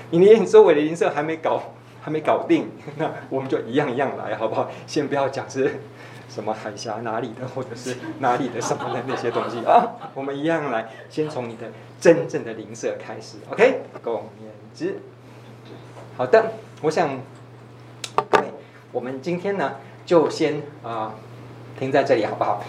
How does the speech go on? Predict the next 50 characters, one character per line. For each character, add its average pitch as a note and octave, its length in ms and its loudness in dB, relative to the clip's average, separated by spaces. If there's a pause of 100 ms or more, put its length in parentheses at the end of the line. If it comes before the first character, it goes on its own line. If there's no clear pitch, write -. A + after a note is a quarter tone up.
(220)
下 E3+ 180 4
个 E3+ 100 -4
礼 D#3 100 -4
拜 A#2 220 0 (180)
我 A2+ 80 -6
们 A2+ 160 -6
继 C#3 180 -6
续 A#2 280 -4 (300)
来， A2 240 4 (340)
呃， - 60 -12 (840)
进 C3+ 140 2
入 A#2+ 120 4
到 A#2+ 160 4
说 C#3 340 4 (280)
你 B2 100 -2
们 A#2 160 -2
要 B2+ 120 8
完 A#2 220 0
全 B2 220 -6
这 A#2+ 80 -6
件 A2 180 -8
事 - 160 -12
情。 A#2 140 -10 (500)
想 C#3 160 2
想 A2+ 160 -2
看， B2 160 -2 (380)
你 D3 160 4
觉 D3+ 160 8
得 F3+ 200 6 (300)
看 A3 160 6
这 F#3 140 4
句 F3+ 140 2
话， F#3 260 0 (160)
这 C4 100 2
有 A#3 60 8
什 D3+ 140 2
么 C#3 300 -2
难 C#3 140 -2
了 C#3 160 4
解？ C3+ 200 0 (320)
请 A#2+ 180 -6
问 C#3+ 160 -4
他 - 160 -12
讲 G#2+ 160 0
的 G#2 60 -4
完 G#2+ 180 0
全 A2 180 -6
是 A2 60 -10
什 A#2 160 -8
么 - 160 -10